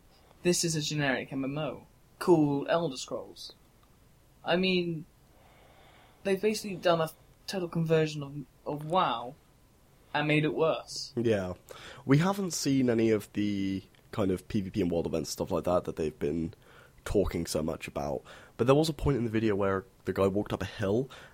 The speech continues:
Speaker 2: and two, like, cat things appeared and
Speaker 1: Two
Speaker 2: started attacking him.
Speaker 1: wolves.
Speaker 2: Two
Speaker 1: Yeah, two
Speaker 2: wolves,
Speaker 1: wo-
Speaker 2: that was it.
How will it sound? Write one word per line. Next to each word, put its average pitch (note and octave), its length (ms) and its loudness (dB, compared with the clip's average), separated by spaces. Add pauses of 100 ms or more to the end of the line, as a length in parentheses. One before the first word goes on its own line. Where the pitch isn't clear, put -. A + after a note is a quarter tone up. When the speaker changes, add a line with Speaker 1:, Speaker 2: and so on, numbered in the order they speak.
Speaker 2:
and F#2+ 420 2 (140)
two, F#2 800 0 (340)
like, - 420 -6 (220)
cat - 320 -4
things A2 380 2
appeared A#2+ 600 2 (340)
and - 100 -2
Speaker 1:
Two - 80 2
Speaker 2:
started F#3+ 180 4
attacking C3+ 320 4
him. C3+ 140 0
Speaker 1:
wolves. - 300 -8 (100)
Speaker 2:
Two C#3 100 6
Speaker 1:
Yeah, C#3 80 10
two A#2+ 60 6 (100)
Speaker 2:
wolves, F2+ 160 2
Speaker 1:
wo- G#2 60 4
Speaker 2:
that E2 60 4
was E2+ 100 -4
it. D#2+ 160 -4